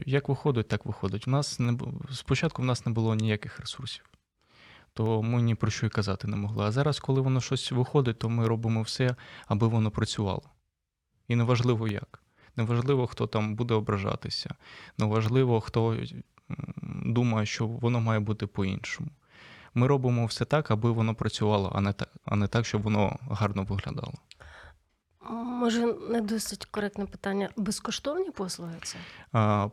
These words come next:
Speaker 1: послуги безкоштовні.
Speaker 2: І наскільки ви укомпоновані сучасним обладнанням? Ось ця мобільна ваша пересувна, е, стоматологія.
Speaker 1: М, в нашій стоматології є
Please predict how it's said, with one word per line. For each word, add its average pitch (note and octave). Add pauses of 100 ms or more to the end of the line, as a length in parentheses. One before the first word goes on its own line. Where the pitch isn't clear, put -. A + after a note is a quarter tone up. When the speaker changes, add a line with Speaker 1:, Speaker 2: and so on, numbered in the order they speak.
Speaker 1:
послуги A2
безкоштовні. G#2+ (1600)
Speaker 2:
І G#3+
наскільки A3
ви G3+
укомпоновані G3+
сучасним G3
обладнанням? F3 (400)
Ось F#3+
ця G3
мобільна G3
ваша F3
пересувна, F3 (200)
е, -
стоматологія. F3
Speaker 1:
М, A2+
в A#2+
нашій D#3+
стоматології A#2+
є A2+